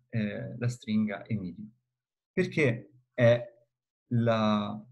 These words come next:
andiamo a sovrascrivere e non a creare una nuova variabile? Perché non lo facciamo precedere dal, dall'operatore VAR.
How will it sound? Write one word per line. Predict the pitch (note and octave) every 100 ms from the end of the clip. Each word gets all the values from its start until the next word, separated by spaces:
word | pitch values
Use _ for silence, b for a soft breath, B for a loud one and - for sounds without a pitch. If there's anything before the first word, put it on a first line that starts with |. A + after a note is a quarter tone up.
| - _ _ _
andiamo | A#2+ B2 A#2
a |
sovrascrivere | - C3+ A#2+ A#2+ - - B2+ B2+ G#2+
e |
non | A2 A2
a | G#2+
creare | - A#2 G#2+ G2+ G2+
una | G2
nuova | G2+ G2+
variabile? | G2 G2+ F#2 E2+ - - - _ -
Perché | E3 - C#3 - - _ _
non | A#2+ B2
lo | B2
facciamo | B2+ - G#2 A2
precedere | C#3+ A2+ G#2 G#2+ G#2
dal, | G2+ G2 G2+ - -
dall'operatore | A2 G#2+ G#2 G#2 G#2 G2+ B2
VAR. | B2 F#2+ -